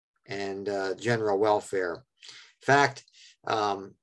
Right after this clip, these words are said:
in a live class I'm having right now elsewhere in another institution, we're in a introduction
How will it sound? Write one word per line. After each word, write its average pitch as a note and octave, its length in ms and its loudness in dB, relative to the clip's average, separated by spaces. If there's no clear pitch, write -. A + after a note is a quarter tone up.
in A#2+ 60 -4
a A2+ 80 0
live B2+ 360 6
class A#2+ 400 0
I'm A2 140 -4
having A2 300 0
right A2 220 -2
now G#2+ 460 -2
elsewhere G#2+ 600 2
in G#2 60 -2
another A2+ 280 2
institution, G#2+ 640 -4
we're G#2 140 -2
in G2+ 260 -6
a G2 360 -6
introduction A2+ 720 -4